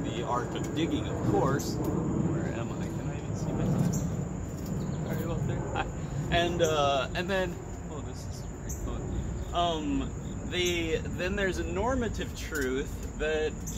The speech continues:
that round thing would be called, yeah, there you go. That round thing would be called a hole. Pretty much everyone in English-speaking countries has, you know, we agree, we'll call that sort of thing a hole. Um,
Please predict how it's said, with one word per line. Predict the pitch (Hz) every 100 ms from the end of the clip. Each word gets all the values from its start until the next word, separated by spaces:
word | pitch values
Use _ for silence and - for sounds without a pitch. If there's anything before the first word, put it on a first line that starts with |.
| - -
that | 156 127
round | 123 127 147 185 202
thing | - 220 226 226 214
would | 185 170
be | 160 - - 175
called, | 196 208 185 151 135 - - - - -
yeah, | 151 - 135
there | 127
you | -
go. | - - - - - -
That | 165 175 160
round | 165 196 202
thing | 180 160 156
would | 147
be | 143
called | - 165 151 147
a | 147
hole. | - 185 214 233 180 - -
Pretty | 160 156
much | 156 139 156
everyone | 139 147 143 135
in | 127
English-speaking | 160 165 147 - 156 135 160 143
countries | 156 165 - 147 127
has, | 143 131 123 - -
you | 170
know, | 165 147
we | 156
agree, | 131 117 147 143 139 - - - -
we'll | 175
call | - 185 180 170
that | 156 -
sort | 165 151
of | 131
thing | 151 135
a | 110
hole. | 135 131 98 87 - - - -
Um, | 139 143 135 123